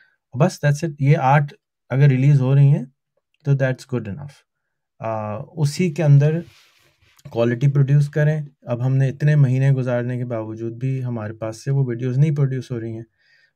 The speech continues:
तो वो क्यों नहीं हो रही हैं? अ, वो उसकी तहकीक करें। अगर, अगर जो team leader है, वो खुद कर सकता है daily की एक, और वो बाकी सात लोगों को समझाने की वजह से नहीं कर पा रहा है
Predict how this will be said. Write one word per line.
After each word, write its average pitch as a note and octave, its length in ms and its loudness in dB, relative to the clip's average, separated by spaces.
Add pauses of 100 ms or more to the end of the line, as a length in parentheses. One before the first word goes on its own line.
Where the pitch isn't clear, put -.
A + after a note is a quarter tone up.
(160)
तो C3 80 2 (640)
वो A#2 200 -12
क्यों E3 240 2
नहीं D3+ 160 6
हो G#2+ 140 2
रही F#2+ 120 -10
हैं? - 140 -20 (400)
अ, G2 460 -12
वो A#2 180 -10
उसकी B2 540 -4
तहकीक E3 460 -2
करें। D3+ 200 4 (680)
अगर, B2+ 300 2 (360)
अगर C3+ 600 0
जो A#2+ 140 -4
team C3+ 260 4
leader B2 300 2
है, B2+ 80 2
वो A#2+ 120 -4
खुद D3 200 0
कर D3 120 2
सकता C#3+ 320 -2
है A#2 80 -2
daily A2 280 -4
की A2+ 180 -10
एक, C3+ 220 -6 (840)
और A2+ 300 -2
वो A#2+ 540 -4
बाकी A2+ 380 -2
सात A#2+ 320 -2
लोगों A#2+ 200 -4
को A#2+ 100 -12
समझाने A2+ 520 -6
की A#2 100 -6
वजह A2+ 220 -4
से A2+ 140 -8
नहीं C#3 220 4
कर A#2+ 180 -2
पा G2+ 200 -6
रहा G2+ 140 -8
है C#3+ 220 -6